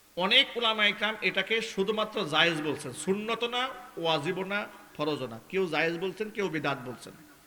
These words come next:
তবে আমি যেটা, আমি ব্যক্তিগত যেটা মনে করি, নবী করিম সাল্লাল্লাহু আলাইহি সাল্লামের একটা হাদিস, "ইত্তাকি,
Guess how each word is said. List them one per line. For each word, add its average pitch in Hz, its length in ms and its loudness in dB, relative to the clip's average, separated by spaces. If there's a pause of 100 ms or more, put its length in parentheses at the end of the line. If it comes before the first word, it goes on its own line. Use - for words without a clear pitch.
(1040)
তবে 196 200 4
আমি 262 340 6
যেটা, 277 220 4
আমি 226 140 4
ব্যক্তিগত 220 480 4
যেটা 175 140 2
মনে 175 200 0
করি, 139 280 -6 (560)
নবী 190 140 2
করিম 233 200 4
সাল্লাল্লাহু 208 460 4
আলাইহি 202 200 0
সাল্লামের 190 320 0 (960)
একটা 160 200 -4
হাদিস, 170 360 0 (380)
"ইত্তাকি, 247 840 -2